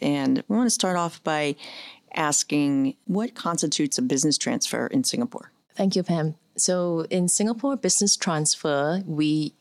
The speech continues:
Speaker 2: refer to it as a transfer of assets, um, and not in the case of a share sale.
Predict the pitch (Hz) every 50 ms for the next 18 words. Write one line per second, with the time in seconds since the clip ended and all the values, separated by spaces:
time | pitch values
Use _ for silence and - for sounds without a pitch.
0 | _ - 165 170 165 - - 180 175 180 180 - 160 156 160 160 160 - 139 135
1 | 139 135 - 156 - - 151 147 147 147 - - 151 151 143 131 127 - - 131
2 | 139 - - 214 233 262 262 - - - - - - - - - - - - _
3 | _ _ - 147 143 139 139 - - 151 151 151 160 - - 160 151 139 139 -
4 | - - - - - 156 147 151 - 151 139 147 131 123 120 - 175 185 - _
5 | - - - - 165 147 143 139 - - 156 135 117 - - 151